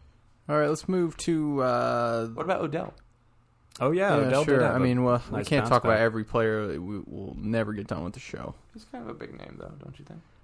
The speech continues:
Speaker 1: Yeah, Odell had a good game. I think he's a good tra-, trade candidate right now. Get, get rid of him now because I don't think the Browns
Speaker 2: That's what I would do.
Speaker 1: are that good.
Speaker 2: That's my advice.
Speaker 1: So
Speaker 3: Agreed.
Speaker 2: I would get rid of Odell
Speaker 3: I
Speaker 2: right
Speaker 3: think
Speaker 2: now.
Speaker 3: what I've figured out with Odell is that his struggles ha-,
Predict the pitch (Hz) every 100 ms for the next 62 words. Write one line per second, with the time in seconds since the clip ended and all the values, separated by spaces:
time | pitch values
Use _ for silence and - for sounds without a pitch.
0 | - 147 151 151 151 151 147 131 127 113
1 | 113 120 120 117 120 123 113 117 107 -
2 | 113 - - - 113 113 113 113 110 87
3 | 110 113 113 120 117 113 113 117 120 113
4 | 113 110 113 113 117 120 110 113 110 -
5 | - - 113 110 107 - 117 113 101 113
6 | 113 117 123 131 131 120 95 - 78 92
7 | 87 - - - - 131 135 131 123 67
8 | - - - 98 95 90 90 90 135 139
9 | 131 123 123 107 71 73 127 151 147 131
10 | 123 - 120 110 104 101 95 101 95 95
11 | 95 90 95 85 107 101 - 104 98 87
12 | 98